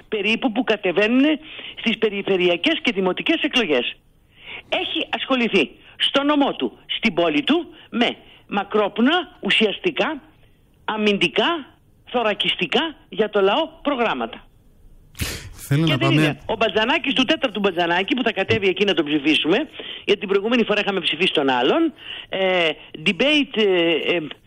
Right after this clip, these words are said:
Speaker 1: ε, Κασελάκης ή Αχτσιόγλου, ε, πάμε λίγο παρακάτω, ποια ηθοποιός κατηγόρησε την άλλη ηθοποιό, ποια παρουσιάστρια είπε την άλλη χοντρή, την
Speaker 2: Λέτε
Speaker 1: άλλη
Speaker 2: ότι
Speaker 1: κοντή.
Speaker 2: λειτουργεί από προσανατολιστικά λίγο αυτό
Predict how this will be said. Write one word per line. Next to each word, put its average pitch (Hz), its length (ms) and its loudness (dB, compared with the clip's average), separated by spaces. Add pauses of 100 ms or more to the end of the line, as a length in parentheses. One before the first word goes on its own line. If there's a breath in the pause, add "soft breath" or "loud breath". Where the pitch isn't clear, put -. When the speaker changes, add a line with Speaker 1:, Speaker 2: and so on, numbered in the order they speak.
(180 loud breath)
Speaker 1:
ε, 175 380 -2
Κασελάκης 208 600 0
ή 214 120 4
Αχτσιόγλου, 175 560 0 (400 loud breath)
ε, 208 400 2
πάμε 294 280 -2
λίγο 254 260 0
παρακάτω, 208 520 -2
ποια 311 280 0
ηθοποιός 226 540 0
κατηγόρησε 185 520 0
την 170 160 0
άλλη 190 140 0
ηθοποιό, 143 360 0 (540 loud breath)
ποια 330 180 -2
παρουσιάστρια 247 600 0
είπε 226 120 0
την 220 160 2
άλλη 214 140 0
χοντρή, 104 300 0
την 120 80 0
Speaker 2:
Λέτε 123 140 -2
Speaker 1:
άλλη 127 80 4
Speaker 2:
ότι 120 240 2
Speaker 1:
κοντή. 170 180 0
Speaker 2:
λειτουργεί 110 640 2
από 107 480 -2 (100)
προσανατολιστικά 101 1400 0
λίγο 92 260 0
αυτό 80 500 -6